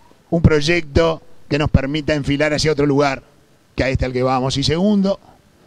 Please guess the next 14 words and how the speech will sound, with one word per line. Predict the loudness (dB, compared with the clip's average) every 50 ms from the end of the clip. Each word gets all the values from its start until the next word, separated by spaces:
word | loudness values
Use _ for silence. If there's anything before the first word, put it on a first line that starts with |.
| _ _ _ _ _ _ _ _ _
segundo, | -4 -2 0 2 2 2 2 2 2 2 2 2
porque | 0 0 -2 -4 -6 -6 -4 -2 0 -2 -2 -2
de | -2 -2
verdad | 0 0 2 2 2 4 4 2 0 -2 -4 -8 -12 -14 -12 -14 -14 -16 -18 -20 -20 -20 -20 _ -20 -20 _ _ 0
son | 2 4 4 2 2 2 4
tan | 4 6 6 6
obvios | 6 4 4 4 2 0 0 -2 -4 -4 -6 -6 -8 -10 -12 -14 -16 -20 -20 -20 _ _ 0
los | 2 2 2 2 0
incendios | 0 0 0 2 2 0 0 0 0 0 0 0 0
que | 0 -2
deja | -2 -2 -2 -4
el | -4
Frente | -2 -2 -2 0 -2
Amplio, | -2 -2 -4 -6 -8 -10